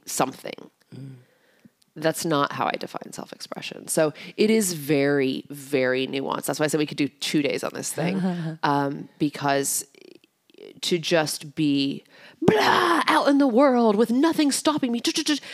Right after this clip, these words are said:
Speaker 1: that's not what I mean. And that's not actually in highest service of anyone.
Speaker 2: Mm.
Speaker 1: It's, it's, that's more just bulldozing life, um, and calling it self-expression. So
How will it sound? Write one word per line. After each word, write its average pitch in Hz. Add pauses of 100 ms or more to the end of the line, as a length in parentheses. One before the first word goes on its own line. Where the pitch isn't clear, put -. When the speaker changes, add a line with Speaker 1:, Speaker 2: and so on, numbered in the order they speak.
(160)
Speaker 1:
that's 226
not 214
what 156
I 135
mean. - (400)
And 165
that's 170
not 196
actually 185
in 160
highest 165
service 160
of 135
anyone. 196 (400)
Speaker 2:
Mm. 123 (220)
Speaker 1:
It's, 143
it's, 143
that's 143
more 160
just 147
bulldozing 131 (220)
life, - (760)
um, 117 (100)
and 135
calling 117
it -
self-expression. - (1000)
So 135